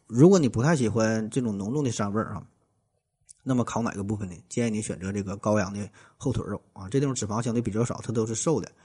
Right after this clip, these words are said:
那么再加上一些洋葱啊、料酒啊，提前给它腌制好，呃，就可以，呃，最大程度上去除这个膻味儿啊。注意哈，你这个位置羊肉的时候呢，最好别加入一些含盐比较多的佐料，因为这样呢会导致这个羊肉失去水分，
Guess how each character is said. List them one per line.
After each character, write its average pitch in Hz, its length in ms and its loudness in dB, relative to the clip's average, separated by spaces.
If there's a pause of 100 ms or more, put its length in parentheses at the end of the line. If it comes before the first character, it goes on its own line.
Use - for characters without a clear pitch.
(440)
那 - 80 -8
么 120 120 2
再 123 80 4
加 120 180 2
上 120 140 2
一 - 20 -2
些 117 120 2
洋 107 200 -2
葱 107 240 -4
啊、 104 100 -4
料 123 220 4
酒 110 160 -2
啊， 92 320 -6
提 113 140 -2
前 110 120 -4
给 107 80 -4
它 104 60 0
腌 107 220 -2
制 110 100 2
好， - 240 -6 (360)
呃， 104 140 -4
就 113 80 -2
可 117 140 2
以， 95 260 0 (360)
呃， 98 200 -6 (120)
最 135 100 4
大 120 140 6
程 101 180 -4
度 107 80 0
上 107 220 -2
去 - 180 0
除 95 140 -6
这 104 80 -2
个 101 80 -6
膻 87 240 -6
味 82 80 -12
儿 - 60 -14 (240)
啊。 98 120 -10
注 156 160 4
意 170 100 6
哈， 113 140 0
你 101 160 -6
这 135 80 2
个 123 200 4
位 156 220 4
置 135 180 0
羊 104 140 -2
肉 262 120 0
的 117 100 0
时 - 100 -6
候 104 160 -6
呢， 104 120 -6
最 139 120 -2
好 127 140 -2
别 131 160 4
加 110 220 2
入 110 160 2
一 117 100 0
些 107 180 -2
含 110 280 -2
盐 107 200 0
比 110 140 -4
较 107 140 -4
多 107 180 -2
的 104 80 -2
佐 82 180 -8
料， 98 220 -6
因 113 80 -12
为 113 60 -6
这 143 100 0
样 131 140 4
呢 117 80 -2
会 123 80 0
导 98 200 -4
致 120 140 -4
这 127 100 4
个 113 100 4
羊 101 180 -2
肉 120 100 2
失 127 160 -2
去 127 140 0
水 - 240 -4
分， 104 160 -4